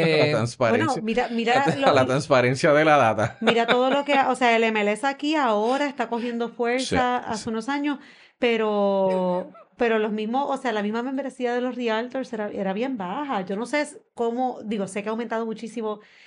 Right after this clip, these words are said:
Speaker 3: en tiempos recientes, pero no es, no estamos ni cerca de
Speaker 2: De ese, de
Speaker 3: de
Speaker 2: este,
Speaker 3: sí.
Speaker 2: el nivel es óptimo.
Speaker 1: Y, y, y
Speaker 3: Exacto.
Speaker 1: lo que han ayudado, la industria de realtors ha ayudado a darle más estructura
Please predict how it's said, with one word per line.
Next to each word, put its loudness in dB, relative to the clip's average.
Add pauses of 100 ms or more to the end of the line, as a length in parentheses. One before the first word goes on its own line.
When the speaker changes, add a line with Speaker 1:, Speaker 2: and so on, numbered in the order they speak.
(180)
Speaker 3:
en -4
tiempos -2
recientes, -6 (140)
pero -6
no -2
es, -6
no 0
estamos -2
ni -2
cerca -6
de -6 (320)
Speaker 2:
De 0
ese, -2
de 0
Speaker 3:
de 2
Speaker 2:
este, -4
Speaker 3:
sí. -10
Speaker 2:
el 2
nivel 4
es 2
óptimo. -2 (200)
Speaker 1:
Y, -2
y, -4
y -4
Speaker 3:
Exacto. -6
Speaker 1:
lo 0
que 2
han 0
ayudado, 4
la -2
industria -2
de -2
realtors -6
ha 0
ayudado 0
a 0
darle 0
más -4
estructura -2